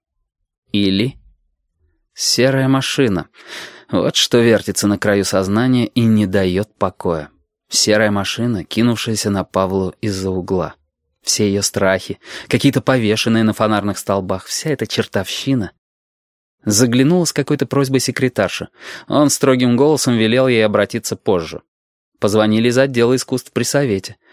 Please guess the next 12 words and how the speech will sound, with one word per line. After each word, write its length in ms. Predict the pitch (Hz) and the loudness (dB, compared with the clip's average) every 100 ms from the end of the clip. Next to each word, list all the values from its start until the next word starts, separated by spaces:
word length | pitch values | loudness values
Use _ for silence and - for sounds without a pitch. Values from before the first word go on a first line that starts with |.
| - | -4
пригласили 500 | - 131 127 113 127 | 0 4 4 2 0
на 80 | 127 | 0
совещание. 680 | 127 131 127 - 98 92 85 _ _ _ - | -2 -2 -4 -2 -2 -4 -8 _ _ _ -4
Рамон 440 | 87 76 85 104 | 0 0 -2 -2
пообещал 500 | 127 123 127 139 131 | -2 -2 -2 0 2
явиться, 500 | 147 135 95 - - - - - | 2 0 -2 -6 -14 -20 -20 -10
заранее 500 | 175 175 139 101 90 | -4 -2 0 2 0
зная, 320 | 85 120 147 | 2 0 0
что 280 | 139 - 95 | -2 -2 -2
никуда 600 | 90 101 - 117 98 92 | 0 -4 -4 -4 0 0
не 120 | 101 | 0
пойдет. 540 | - 87 80 76 - | -2 -2 0 -2 -4